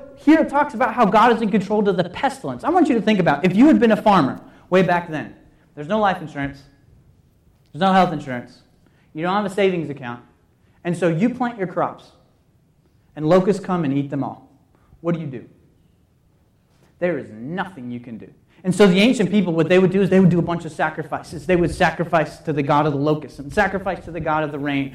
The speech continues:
and sacrifice to the god of hail, begging them, "Please don't destroy my crops." That was their entire existence.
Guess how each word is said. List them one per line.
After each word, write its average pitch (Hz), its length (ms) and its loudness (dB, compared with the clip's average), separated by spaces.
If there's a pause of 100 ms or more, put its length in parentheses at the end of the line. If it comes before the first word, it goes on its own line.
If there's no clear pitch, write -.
(140)
and 196 140 -2
sacrifice 214 500 2
to 190 60 -6
the 175 80 0
god 170 200 0
of 151 120 -6
hail, 165 280 -2 (140)
begging 202 380 6
them, 190 160 6
"Please 302 500 8
don't 240 220 4
destroy 233 360 2
my 202 160 2
crops." 226 380 0
That 254 140 2
was 247 120 -2
their 254 140 -2
entire 240 380 2
existence. 185 580 -2